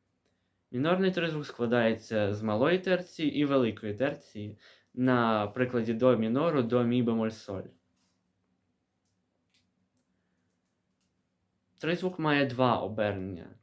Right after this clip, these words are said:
Секстакорд в мажорі складається з малої терції і чистої кварти. На прикладі мі соль до.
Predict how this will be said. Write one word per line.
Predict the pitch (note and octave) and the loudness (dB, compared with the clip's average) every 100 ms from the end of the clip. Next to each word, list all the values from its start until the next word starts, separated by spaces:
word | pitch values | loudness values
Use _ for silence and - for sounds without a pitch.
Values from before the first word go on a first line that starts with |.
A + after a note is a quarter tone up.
| _ _ _ _ | _ _ _ _
Секстакорд | - E3 - D#3 D3+ A2+ G#2 - _ _ _ _ | -10 -10 -10 -14 -10 -8 -8 -10 _ _ _ _
в | A2+ B2 | -6 0
мажорі | B2+ B2 B2+ A#2 | 2 2 0 0
складається | - A#2+ A#2 A2 A2 A2 | -4 -4 0 0 0 -4
з | |
малої | A2+ A2 C3+ G3 | -2 2 2 2
терції | G3 F#3 - - E3 D3+ D3+ _ _ _ _ | -2 -6 -8 -10 -8 -8 -8 _ _ _ _
і | C3 B2 | -2 -2
чистої | A#2 C#3 C3+ C3+ | -2 -8 -6 -6
кварти. | B2+ - E2+ - - - _ _ _ _ _ _ | -6 -6 -8 -10 -18 -20 _ _ _ _ _ _
На | A#2 A2 | -10 -8
прикладі | A2 G#2+ G#2+ G2 G2+ - _ _ _ _ _ _ _ _ _ - | -6 -8 -8 -8 -10 -14 _ _ _ _ _ _ _ _ _ -6
мі | B2+ C3 B2 A2 | 0 2 2 0
соль | G#2 A#2+ G#2+ | -4 -4 -2
до. | G2+ G#2 G2 | -2 -6 -8